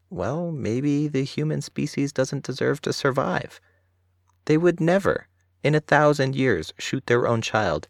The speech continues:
who is a part of the human species, but the brain completes the pattern. What patterns are being completed inside your mind that you never chose to be there? Rationality. Complete the pattern.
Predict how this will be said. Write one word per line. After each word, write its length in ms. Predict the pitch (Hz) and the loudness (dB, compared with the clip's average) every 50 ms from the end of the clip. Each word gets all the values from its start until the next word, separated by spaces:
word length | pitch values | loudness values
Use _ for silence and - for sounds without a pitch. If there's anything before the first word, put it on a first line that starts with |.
| _ | _
who 280 | - - 151 156 175 180 | 0 2 2 2 2 0
is 240 | - - 147 135 - | -2 -2 0 0 -2
a 60 | 123 | -2
part 260 | - - 131 131 131 | 2 4 4 4 4
of 80 | 117 113 | 2 0
the 60 | 110 | -2
human 260 | - - 127 123 110 | -2 -2 -2 -2 -2
species, 640 | 95 - - - 135 135 - - 87 - - - - - - - - - _ _ _ _ _ _ _ _ | -4 -6 -4 -4 -4 -4 -4 -4 -4 -4 -6 -8 -12 -20 -20 -20 -20 -20 _ _ _ _ _ _ _ _
but 200 | - 127 - - _ _ _ _ | 2 2 2 0 _ _ _ _
the 100 | - 127 | -8 -8
brain 400 | - - - 104 107 113 127 135 | -6 0 2 2 2 2 0 -2
completes 540 | 135 - - 135 127 - - 92 101 - - | -2 -2 -4 -4 -4 -4 -4 -4 -4 -6 -6
the 120 | - - 127 | -4 -4 -4
pattern. 500 | - - 151 139 143 - - - - - _ _ _ _ _ _ _ _ _ _ _ _ _ _ _ _ _ _ - _ _ _ _ _ _ _ _ - | -2 -2 -2 -2 -2 -2 -4 -8 -12 -20 _ _ _ _ _ _ _ _ _ _ _ _ _ _ _ _ _ _ -20 _ _ _ _ _ _ _ _ -2
What 160 | - - - | -2 -2 0
patterns 520 | - 151 147 143 147 139 143 143 139 - - - | 0 -2 0 0 0 0 -2 -2 -4 -6 -2 0
are 100 | 135 131 | 0 0
being 240 | 135 139 139 135 127 | 2 0 -2 -2 -2
completed 540 | - 127 127 - - 135 131 135 135 131 | -4 -4 -4 -2 -2 0 2 2 2 0
inside 400 | - - 127 135 - - 131 127 | 0 -4 -4 -4 -2 -2 0 0
your 180 | 110 113 135 156 | 0 0 0 0
mind 420 | 175 131 - - - - - 110 - _ _ | 0 -2 -2 -4 -6 -8 -12 -14 -18 _ _
that 340 | - 107 104 - - - - | -4 -4 -2 -2 -6 -8 -6
you 140 | 135 151 175 | -4 -2 0
never 220 | 185 147 - - | 0 0 -2 -2
chose 280 | - - - 82 82 - | -4 -2 -4 -4 -4 -6
to 100 | - 85 | -10 -10
be 160 | 80 80 80 | -8 -8 -8
there? 300 | - - 58 58 - - _ _ _ _ _ _ _ _ _ _ _ _ _ _ _ _ _ _ _ _ _ _ _ _ _ _ _ _ _ _ _ _ _ _ _ | -8 -8 -10 -10 -12 -16 _ _ _ _ _ _ _ _ _ _ _ _ _ _ _ _ _ _ _ _ _ _ _ _ _ _ _ _ _ _ _ _ _ _ _
Rationality. 840 | - 127 131 135 135 - - 143 147 170 175 147 104 - - 85 113 - _ _ _ _ _ _ _ - - | 2 2 2 2 2 -2 -2 -2 0 0 0 0 0 -2 -4 -8 -12 -18 _ _ _ _ _ _ _ -10 -6
Complete 320 | - 127 - 139 131 - | -6 -2 0 0 0 0
the 80 | - - | -2 -2
pattern. 460 | - 156 151 156 - 80 76 - | 0 0 2 2 0 0 -2 -6